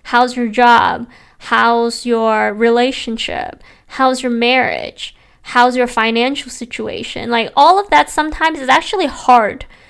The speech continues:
to sometimes see very clearly what the intentions are behind these questions, 'cause you definitely have a good amount of people who ask you those type of questions or related topics that truly care about you.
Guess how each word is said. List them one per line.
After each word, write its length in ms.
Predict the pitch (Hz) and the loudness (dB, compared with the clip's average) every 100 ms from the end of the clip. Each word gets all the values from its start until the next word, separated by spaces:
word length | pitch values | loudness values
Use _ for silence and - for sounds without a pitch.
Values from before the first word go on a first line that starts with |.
| _ _ | _ _
to 140 | - | -6
sometimes 600 | 247 - 302 302 294 247 | -4 -2 -4 -4 -4 -4
see 600 | - 285 285 233 208 - _ | -8 -8 -6 -6 -8 -12 _
very 300 | 240 277 320 | 2 4 2
clearly 720 | - - 302 330 277 220 190 | -4 -6 -4 0 0 0 -2
what 260 | 208 240 269 | -2 -2 -2
the 160 | - - | -6 -4
intentions 920 | 233 - - 247 269 254 226 208 196 | -4 -4 -4 -2 -2 -2 -4 -4 -6
are 380 | - - - 240 | -6 -6 -8 -10
behind 420 | 240 226 220 220 | -6 -4 -4 -6
these 200 | 208 202 | -8 -12
questions, 420 | - 294 311 233 | -6 -4 -4 -6
'cause 200 | 208 233 | -4 -6
you 80 | 262 | -6
definitely 540 | 254 285 - 359 339 311 | 0 -2 0 -4 -4 -4
have 240 | - 240 | -4 -4
a 60 | 220 | -4
good 240 | - 240 | -4 -4
amount 340 | 240 220 220 | -2 -4 -4
of 60 | 202 | -6
people 600 | - 339 381 220 208 220 - - - - | -6 -6 -2 -2 -2 -6 -12 -20 -20 -14
who 220 | - 277 247 | -4 -2 0
ask 460 | 240 269 349 359 - | -2 0 -2 -4 -6
you 480 | 226 214 208 214 214 _ _ | -4 -2 -4 -6 -12 _ _
those 320 | - 247 294 - | 0 0 -2 -8
type 420 | - 240 247 254 | -6 -2 -2 -4
of 160 | 302 | -10
questions 500 | - 302 302 330 311 | 0 0 0 -6 -8
or 180 | 302 233 | -6 -4
related 800 | 220 214 214 220 247 302 320 - - _ _ | -4 -4 -2 -2 -2 -4 -6 -10 -20 _ _
topics 640 | - - 294 302 311 320 - | -12 0 0 2 0 -2 -2
that 200 | 214 202 | -2 -2
truly 360 | - 392 349 | -2 0 0
care 240 | 240 285 285 | -2 0 2
about 320 | - - - | 0 -4 -6
you. 180 | - | -12